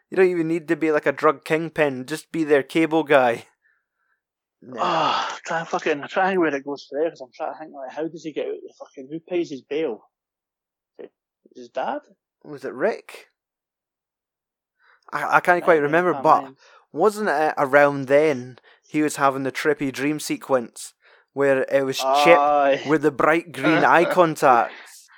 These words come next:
Speaker 1: like, contact lenses,
Speaker 2: Yeah.
Speaker 1: and he's absolutely
Speaker 2: And it was almost
Speaker 1: smashing
Speaker 2: like
Speaker 1: the
Speaker 2: a,
Speaker 1: door?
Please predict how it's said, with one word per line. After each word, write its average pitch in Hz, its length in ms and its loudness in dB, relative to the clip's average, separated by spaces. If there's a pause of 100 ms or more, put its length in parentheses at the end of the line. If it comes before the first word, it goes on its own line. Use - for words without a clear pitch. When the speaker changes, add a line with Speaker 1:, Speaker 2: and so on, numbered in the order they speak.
(180)
Speaker 1:
like, 135 360 -6
contact 180 400 0
lenses, 143 400 2
Speaker 2:
Yeah. 131 240 0 (280)
Speaker 1:
and 160 140 0
he's 143 160 2
absolutely 156 520 2
Speaker 2:
And 156 80 0
it 160 60 2
was 156 140 0
almost 165 320 4
Speaker 1:
smashing 165 120 0
Speaker 2:
like 170 100 -2
Speaker 1:
the - 40 4
Speaker 2:
a, 196 40 6
Speaker 1:
door? 165 200 4